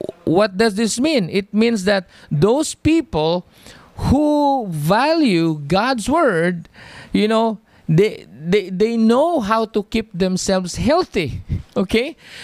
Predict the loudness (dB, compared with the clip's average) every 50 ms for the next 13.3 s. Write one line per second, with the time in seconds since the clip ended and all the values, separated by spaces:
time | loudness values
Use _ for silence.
0 | -2 0 0 0 2 2 0 0 2 0 0 0 0 0 -2 0 2 2 4 4
1 | 2 2 0 0 0 0 0 0 0 2 2 2 2 0 0 -2 0 0 0 -2
2 | -4 -8 -8 -8 -6 -4 -2 0 0 0 0 0 0 -2 0 0 2 2 2 2
3 | 0 0 0 0 0 0 0 0 0 0 0 0 -2 -4 -6 -6 -4 -2 -2 0
4 | -2 -4 -4 -8 _ _ -2 0 2 2 2 0 2 0 0 0 -2 -8 -8 -6
5 | -6 -4 -2 -2 -2 -2 -2 0 0 2 2 2 0 0 -2 -2 -2 -2 -2 -4
6 | -4 -2 -2 0 0 0 0 0 -2 -4 -6 -12 -20 -16 -8 -4 -2 0 0 0
7 | 0 _ -4 -4 -4 -2 -2 -2 -2 -2 -4 _ -10 -6 -2 0 0 2 0 0
8 | -4 -6 -4 -4 -4 -4 -2 -4 -2 -2 0 0 -2 -4 -6 _ _ -20 -20 -20
9 | -14 -6 -6 -6 -2 -2 -2 0 -2 -2 -4 -10 -14 -16 -20 -20 -20 -20 -20 -20
10 | -20 -12 -4 0 2 2 2 2 0 0 0 0 0 2 0 0 0 0 0 0
11 | 0 0 -2 -4 -4 -2 0 2 2 4 2 2 0 0 0 0 0 -2 -4 -4
12 | -2 0 0 0 0 0 0 -2 -2 -2 -2 -2 -2 0 -2 -2 -2 0 -2 -2
13 | 0 -2 0 0 0